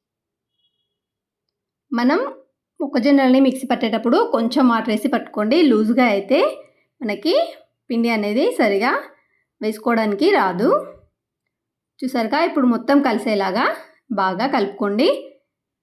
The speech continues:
ఒకవేళ మీకు మరీ గట్టిగా అనిపిస్తే కొంచెం కొంచెం వాటర్ యాడ్ చేసుకుంటూ కలుపుకోండి. చూసారుగా, ఇలా మొత్తం కలిసేలాగా కలుపుకోండి. ఇప్పుడు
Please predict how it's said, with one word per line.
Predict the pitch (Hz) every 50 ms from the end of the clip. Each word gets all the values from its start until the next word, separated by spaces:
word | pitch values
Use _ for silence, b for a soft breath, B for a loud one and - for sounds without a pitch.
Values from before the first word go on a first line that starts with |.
| _ _ _ _ _ -
ఒకవేళ | 262 277 254 254 254 254 254 254
మీకు | 247 240 - 247 247
మరీ | 226 220 240 285 240
గట్టిగా | 269 254 - 262 240 240 240 226
అనిపిస్తే | 214 202 233 220 - - 262 277 - 659 - - - - _ _ _ _ _ _
కొంచెం | 277 226 233 - 262 233 220
కొంచెం | 233 226 233 254 247 226
వాటర్ | 214 208 214 220 226
యాడ్ | 214 208 196 170 -
చేసుకుంటూ | 180 180 - - 208 202 196 269 381 605 - - - - _ _ _ _ _ _ _ _ _ _ _ _ _ _ _ _ _ _ _ _ _ _ _ _
కలుపుకోండి. | 254 220 202 202 - - 214 208 208 208 277 415 605 - - - - - _ _ _ _ _ _ _ _ _ _ _ _ _ _ _ _ _ _ _ _ _ _ _ _ _ _ _ _ _ _ _ _ _ _ _ _ _ _ _ _ _ _ _ _ _ _ _ _ _ _ _ _ _ _ _ _ _ _ _ _ _ _ _ _ _ _
చూసారుగా, | 247 - - 226 214 226 302 415 440
ఇలా | 294 247 214
మొత్తం | 190 - 240 240 233
కలిసేలాగా | 233 214 214 233 208 196 190 190 185 240 311 587 679 - - - _ _ _ _ _ _ -
కలుపుకోండి. | 269 220 196 - - - 214 208 208 262 392 554 554 523 - - - _ _ _ _ _ _ _ _ - 262
ఇప్పుడు | - 262 262 339